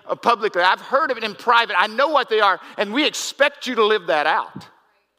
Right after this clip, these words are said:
We expect you to live that out. And we're gonna hold you accountable for living that out." I cannot imagine living anywhere else. Some of you are going, "Is that what church is?"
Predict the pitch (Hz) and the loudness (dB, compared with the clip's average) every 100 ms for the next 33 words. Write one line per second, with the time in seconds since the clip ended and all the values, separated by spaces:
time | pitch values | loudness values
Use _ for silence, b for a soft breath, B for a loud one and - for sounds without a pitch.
0 | _ _ _ _ _ _ _ _ _ _ | _ _ _ _ _ _ _ _ _ _
1 | - 262 - - 330 - - 269 233 214 | -4 -4 -4 -2 0 -2 -6 -4 0 0
2 | 156 170 147 123 - - _ _ _ _ | 0 -2 0 -4 -8 -20 _ _ _ _
3 | _ _ _ _ _ _ _ _ _ _ | _ _ _ _ _ _ _ _ _ _
4 | _ _ _ _ _ _ _ _ _ _ | _ _ _ _ _ _ _ _ _ _
5 | - 247 339 247 - 285 339 277 180 214 | -4 2 2 2 2 0 0 -4 -8 -8
6 | 226 - - 320 294 247 233 269 262 262 | -6 -8 0 0 2 -2 -4 -2 0 -2
7 | 226 196 185 196 - - _ _ _ _ | -2 -2 0 -2 -4 -10 _ _ _ _
8 | _ _ _ _ _ _ _ - 294 - | _ _ _ _ _ _ _ 0 0 2
9 | 302 262 262 247 277 254 240 277 285 269 | 2 4 2 2 0 -2 -2 -2 -2 -2
10 | 294 262 269 277 320 160 - - _ _ | -2 0 2 2 0 -4 -14 -20 _ _
11 | _ _ 254 269 254 247 240 226 B 208 | _ _ -2 -2 -2 0 0 0 B -2
12 | 196 220 285 294 302 302 330 | 2 0 0 -4 -2 -2 -4